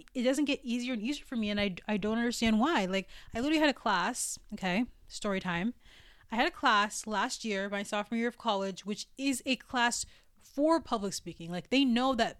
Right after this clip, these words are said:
in business you have to know how to public speak, so they literally had a class for it. Oh my gosh, when I tell you, every day going into that class,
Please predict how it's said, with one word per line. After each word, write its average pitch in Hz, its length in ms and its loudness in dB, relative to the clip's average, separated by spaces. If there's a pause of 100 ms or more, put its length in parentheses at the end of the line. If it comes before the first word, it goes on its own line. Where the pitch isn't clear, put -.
in 226 140 4
business 226 340 0
you 214 120 -2
have 208 300 -4
to 214 140 -6
know 202 260 -2
how 208 40 0
to 190 80 -2
public 185 220 -4
speak, 277 260 2
so 226 140 0
they 208 140 4
literally 220 180 2
had 226 100 2
a 196 60 2
class 196 320 -2
for 226 240 2
it. 190 260 0 (1300)
Oh 240 80 4
my 208 160 2
gosh, 196 240 -2
when 220 80 -2
I 254 80 2
tell 311 160 0
you, 294 140 4 (100)
every 277 400 6
day 254 480 4
going 254 300 6
into 254 320 2
that 240 200 2
class, 262 680 4